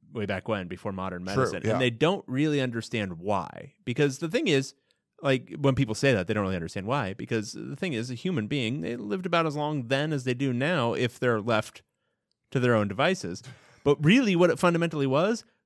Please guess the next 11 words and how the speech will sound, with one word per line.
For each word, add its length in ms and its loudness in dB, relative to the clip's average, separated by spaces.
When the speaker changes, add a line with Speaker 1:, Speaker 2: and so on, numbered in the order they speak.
Speaker 1:
so 320 -6
many 200 -8
fucking 420 -14
babies 440 -2
dying. 460 0
Like, 240 0
just 200 8
Speaker 2:
Oh. 120 -2
Speaker 1:
dying 300 4
in 80 2
childbirth 560 4